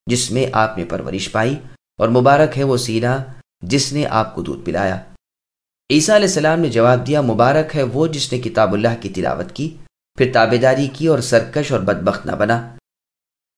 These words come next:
پھر آگے عیسیٰ علیہ السلام فرماتے ہیں، "میری پیدائش کی موت کے بعد دوبارہ جی اٹھنے کے دن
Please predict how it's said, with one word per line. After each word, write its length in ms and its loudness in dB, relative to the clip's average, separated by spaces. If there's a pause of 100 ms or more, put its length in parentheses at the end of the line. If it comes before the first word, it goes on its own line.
(200)
پھر 100 4
آگے 240 4
عیسیٰ 200 4
علیہ 100 2
السلام 260 0
فرماتے 440 0
ہیں، 120 0
"میری 260 0
پیدائش 540 2
کی 280 -6
موت 520 0
کے 120 0
بعد 320 2
دوبارہ 520 2
جی 220 -4
اٹھنے 440 -4
کے 180 -4
دن 380 -2